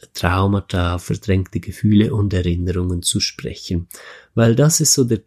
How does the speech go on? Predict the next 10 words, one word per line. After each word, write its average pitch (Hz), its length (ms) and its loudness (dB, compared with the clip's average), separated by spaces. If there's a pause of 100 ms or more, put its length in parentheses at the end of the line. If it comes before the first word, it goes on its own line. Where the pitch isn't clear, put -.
Kernpunkt, 120 1200 -2
was 107 760 -2
früher 135 600 2
oder 110 220 -2
später 104 680 -6 (100)
bei 87 320 -2
jedem 107 520 -2
und 90 220 -6
jeder 104 380 0
geschieht, - 800 -2